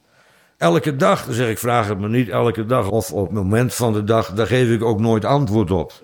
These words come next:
Want dat vind ik niet eerlijk. Eh, wat eerlijk is, is algemene beschouwing. Dan zeg ik, "Nou, is geweldig toch, dat wij als kinderen Gods," want dat geldt voor u net zo goed, "dat wij als kinderen Gods in al wat wij doen, onze Heer mogen dienen,"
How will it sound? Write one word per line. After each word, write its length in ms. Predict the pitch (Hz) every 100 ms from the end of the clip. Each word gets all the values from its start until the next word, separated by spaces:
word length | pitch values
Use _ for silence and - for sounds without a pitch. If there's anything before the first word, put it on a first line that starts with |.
| _ _ - - - _
Want 220 | 101 104
dat 100 | 95
vind 180 | 113 110
ik 80 | 98
niet 160 | 104
eerlijk. 520 | 104 110 87 71 - - _ _ _ _ _ _ _ _ _ _ _ _ _ _ _ _
Eh, 200 | - 87
wat 220 | 85 95
eerlijk 420 | 98 151 180 151 107
is, 220 | 120 98
is 80 | 104
algemene 640 | 117 123 113 117 113 107
beschouwing. 580 | 104 - 120 104 90 87
Dan 100 | 87
zeg 180 | 95
ik, 120 | 90 87
"Nou, 160 | 92
is 80 | 92
geweldig 480 | 107 110 135 131 -
toch, 380 | 120 101 - _ _ _ - - -
dat 240 | 127 95
wij 260 | 113 156 151
als 180 | 107
kinderen 360 | - 165 165 156
Gods," 160 | 123 113
want 120 | 151
dat 100 | 165
geldt 200 | 170 160
voor 140 | 156
u 100 | 151
net 220 | 139 131
zo 120 | - 131
goed, 240 | 147 139
"dat 160 | 123 107
wij 200 | 143 147
als 140 | 120
kinderen 340 | 143 147 147
Gods 200 | 120 117
in 100 | 107
al 280 | 104 147 156
wat 220 | 143 131
wij 260 | 101 117 110
doen, 400 | 107 135 135 127 - - -
onze 260 | 113 98
Heer 260 | 101 131 135
mogen 360 | 127 123 110
dienen," 460 | 107 123 117 113 110